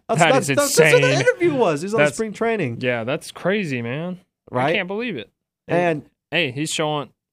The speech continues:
Speaker 2: if you get nothing else from it, just know, go strive for it, 'cause you never know what can happen.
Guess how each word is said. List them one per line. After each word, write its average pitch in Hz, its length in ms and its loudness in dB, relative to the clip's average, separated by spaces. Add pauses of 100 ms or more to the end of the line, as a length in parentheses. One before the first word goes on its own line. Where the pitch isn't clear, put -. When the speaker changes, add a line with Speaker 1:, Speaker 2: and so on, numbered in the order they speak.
(560)
Speaker 2:
if 131 140 -10
you 147 60 -2
get 160 160 -2
nothing 147 240 -4
else 143 140 -2
from 147 220 -4
it, 139 120 -6
just 127 220 -8
know, 117 340 -4 (120)
go 117 160 -2
strive 113 340 -6
for 110 240 -10
it, - 120 -16 (100)
'cause 110 400 -10
you 107 100 -8
never 117 240 -4
know 117 140 -4
what 107 120 -8
can 113 100 -10
happen. 110 400 -10